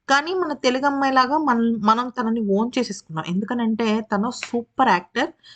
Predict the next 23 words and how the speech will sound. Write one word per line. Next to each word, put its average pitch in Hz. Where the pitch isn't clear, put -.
అంతకన్నా 339
మంచి -
అమ్మాయి. 208
మ-, 190
అంటే 269
the 190
girl 226
to 269
next 220
door 190
అన్నట్టుగా. 160
అంటే 220
మన 214
ఇంట్లో 214
అమ్మాయి 202
ఉంటే 190
ఎలా 180
ఉంటుందో 175
అలా 175
ఉంటుంది 190
తనుజ. 175
అయితే 330
ఇక, 269